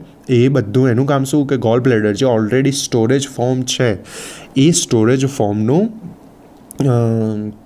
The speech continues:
યુઝ વધારે કરાવડાવે છે. એટલે all this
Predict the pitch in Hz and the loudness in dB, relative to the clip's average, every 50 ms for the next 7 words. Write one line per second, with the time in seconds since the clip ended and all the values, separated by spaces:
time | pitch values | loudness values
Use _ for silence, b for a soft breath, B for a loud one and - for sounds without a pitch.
0 | - - - - - - - - - 139 123 151 175 185 160 127 131 120 104 110 | -20 -20 -20 -20 -20 -20 -14 -4 -2 2 4 6 6 6 6 4 4 2 4 2
1 | 110 110 104 - 110 101 101 101 98 98 98 95 107 - - - - B B B | 2 0 0 -2 -2 -2 -2 -2 -2 -2 -4 -6 -8 -10 -14 -16 -18 B B B
2 | B B B B B B B B B B 120 113 107 113 139 156 - - - 120 | B B B B B B B B B B -4 -2 0 0 0 0 -2 -2 0 2
3 | 127 156 170 160 165 160 | 4 4 4 4 4 2